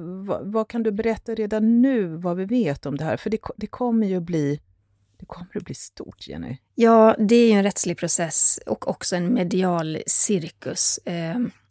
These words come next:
Speaker 2: förutom tjugofyra norska medier så har ju, jag tror det är tjugo internationella medier ansökt om akkreditering för att bevaka den här rättegången i Oslo då, med start tredje februari. Eh, hundranittio mediepersoner var det i alla fall i november, när vi kollade då,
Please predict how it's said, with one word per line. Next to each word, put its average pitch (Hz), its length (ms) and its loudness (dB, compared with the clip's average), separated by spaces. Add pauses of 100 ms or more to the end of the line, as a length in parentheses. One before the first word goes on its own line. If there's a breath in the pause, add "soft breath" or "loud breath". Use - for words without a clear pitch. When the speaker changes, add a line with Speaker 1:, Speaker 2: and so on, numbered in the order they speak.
Speaker 2:
förutom 196 400 2
tjugofyra 190 320 2
norska 196 300 0
medier 170 380 0
så 185 140 0
har 165 80 -2
ju, 165 180 -4 (540 loud breath)
jag - 80 -12
tror 208 100 4
det 175 80 2
är - 20 0
tjugo 202 360 2
internationella 208 640 2
medier 185 340 2
ansökt 185 340 0
om 185 80 -2
akkreditering 175 760 -4
för 180 120 -6
att 180 60 -8
bevaka 180 360 -4
den 180 80 0
här 165 100 -4
rättegången 160 500 -6
i - 40 -8
Oslo - 340 -6
då, 156 140 -4
med 165 120 -6
start - 400 -4
tredje 175 260 -8
februari. 170 600 -4 (600 loud breath)
Eh, 180 260 -2
hundranittio 196 1000 2 (140)
mediepersoner 185 840 0
var 170 180 0
det 165 40 -2
i - 20 0
alla 160 100 -4
fall 165 160 -4
i 156 40 -6
november, 160 760 -2
när 208 100 -2
vi 190 80 0
kollade 160 340 -2
då, - 200 -2